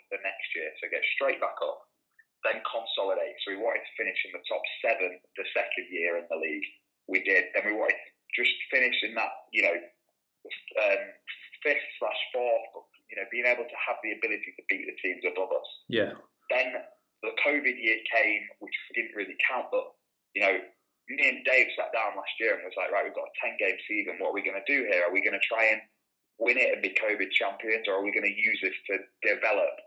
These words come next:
Speaker 1: what we've already got?" And we kind of said that it was a perfect opportunity to see,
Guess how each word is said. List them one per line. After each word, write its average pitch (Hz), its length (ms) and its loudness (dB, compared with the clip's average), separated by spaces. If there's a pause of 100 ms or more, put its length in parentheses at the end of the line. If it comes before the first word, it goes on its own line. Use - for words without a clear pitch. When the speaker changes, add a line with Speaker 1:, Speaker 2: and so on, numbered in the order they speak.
(100)
Speaker 1:
what 95 160 -4
we've 95 160 -4
already 87 400 0
got?" - 240 2 (560)
And - 100 -6
we 101 140 -4
kind 131 240 0
of 110 160 -6
said - 240 -2
that 101 160 0
it 92 80 -8
was 98 100 -18
a - 140 -12
perfect 117 320 -2
opportunity - 720 -2
to 95 60 6 (1080)
see, 151 160 0